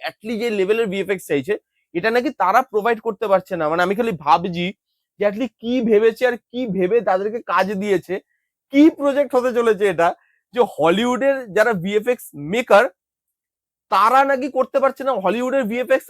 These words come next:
আর্টিস্ট বলছে, "ভাই, আমরা নাকানি চোবানি খাচ্ছি, হচ্ছে না, খাচ্ছি, but যেই জিনিসটা রিচ করার চেষ্টা করছি, আহ, ডাইরেক্টরের যে ভিশন, সেটাকে আমরা ম্যাচ করতে পারছি না।"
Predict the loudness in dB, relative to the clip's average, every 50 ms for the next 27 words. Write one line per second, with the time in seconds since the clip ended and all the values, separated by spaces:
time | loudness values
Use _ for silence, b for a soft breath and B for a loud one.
0 | -6 -4 -4 -4 -2 -2 -6 -6 -4 -4 -4 -4 -4 -2 2 2 4 4 4 2
1 | 0 -2 -4 -4 -6 -8 -8 -4 -2 0 0 0 -2 0 -2 -2 -4 -4 _ -6
2 | -6 -6 -6 -8 _ _ _ _ _ _ _ 2 2 2 0 _ 2 2 4 4
3 | 4 2 0 -4 _ _ _ _ _ _ _ _ _ 0 2 2 2 2 _ _
4 | -2 -2 -2 -2 -4 _ _ _ _ -6 -6 -4 -4 -4 -4 -2 -2 -4 -6 -6
5 | -4 -2 -2 -2 0 -2 -4 -4 -6 -4 -2 -2 -4 -4 -8 -6 -6 -6 -4 -2
6 | -4 -4 -2 -4 -4 -4 -6 -2 0 0 2 2 0 2 2 4 2 2 0 -2
7 | -8 -10 -6 -6 -6 -4 -4 -6 -2 -2 -4 -4 -4 _ _ _ _ _ -2 0
8 | 0 2 0 2 0 0 2 0 -2 -2 -4 -2 -4 -4 -2 -2 0 0 0 0
9 | 0 -4 -8 -8 -8 -10